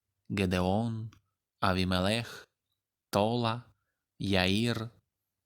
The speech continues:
Іфтах, Івцар, Елон, Авдон, Самсон та Самуїл.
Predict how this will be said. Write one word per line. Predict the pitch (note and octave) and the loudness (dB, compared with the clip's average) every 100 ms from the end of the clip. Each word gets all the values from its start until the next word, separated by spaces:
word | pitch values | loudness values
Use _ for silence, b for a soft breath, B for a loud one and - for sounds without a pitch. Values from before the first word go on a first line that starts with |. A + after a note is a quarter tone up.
| - | -4
Іфтах, | G2 - - G#2 B2 - - - _ _ _ _ - | -4 -2 0 0 0 -8 -14 -18 _ _ _ _ -4
Івцар, | G#2 F#2 - G#2 A2 A#2 A#2+ - _ _ _ _ | -2 -2 0 2 2 -2 -8 -16 _ _ _ _
Елон, | G2 F#2 G2 A#2+ A#2+ A2+ - _ _ _ - | 2 4 2 0 -4 -8 -14 _ _ _ -4
Авдон, | F#2+ F#2 G2+ G#2 A#2+ A#2+ A#2 - _ _ | -2 0 2 2 2 -4 -8 -14 _ _
Самсон | - - F#2+ F#2 F2+ - G2+ A2 A2+ A2+ - _ _ _ _ | -12 -2 0 0 -2 0 0 0 -4 -10 -16 _ _ _ _
та | F#2 F#2 G2+ B2 _ | 0 0 -2 -8 _
Самуїл. | - - F#2 F#2 A#2 C3+ | -12 -4 -2 0 0 -2